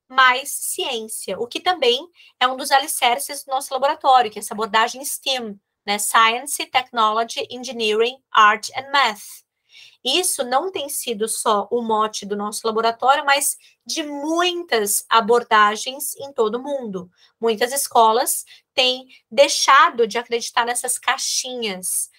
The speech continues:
né, fechadas da arte, da biologia, da química,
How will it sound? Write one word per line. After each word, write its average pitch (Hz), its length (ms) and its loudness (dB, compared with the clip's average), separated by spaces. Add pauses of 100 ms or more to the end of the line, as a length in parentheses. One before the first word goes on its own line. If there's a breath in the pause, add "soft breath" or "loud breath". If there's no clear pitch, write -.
(120)
né, 220 180 -2
fechadas 214 1000 2 (200 soft breath)
da 240 140 6
arte, 220 760 4 (320)
da 226 100 0
biologia, 240 960 -2 (320)
da 240 160 2
química, 220 880 -10